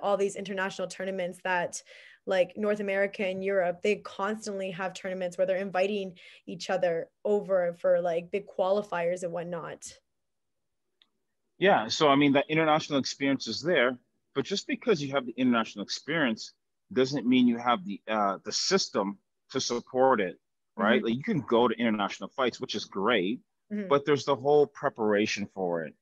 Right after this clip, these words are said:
Speaker 1: Right.
Speaker 2: right? The whole, you know, periodization of training, that
Speaker 1: Right.
Speaker 2: whole system of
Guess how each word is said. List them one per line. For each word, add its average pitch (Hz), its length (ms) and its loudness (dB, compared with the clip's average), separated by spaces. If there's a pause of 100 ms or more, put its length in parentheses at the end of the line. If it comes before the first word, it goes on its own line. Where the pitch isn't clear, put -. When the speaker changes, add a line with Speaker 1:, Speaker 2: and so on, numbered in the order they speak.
(280)
Speaker 1:
Right. 202 220 2
Speaker 2:
right? 110 100 -2
The 104 120 0
whole, 107 460 2
you 113 100 -4
know, 107 100 0
periodization 107 840 2
of 95 80 -8
training, 101 600 -4 (300)
that 104 140 2
Speaker 1:
Right. 101 100 -8
Speaker 2:
whole 120 160 2
system 110 460 -4
of 101 100 -8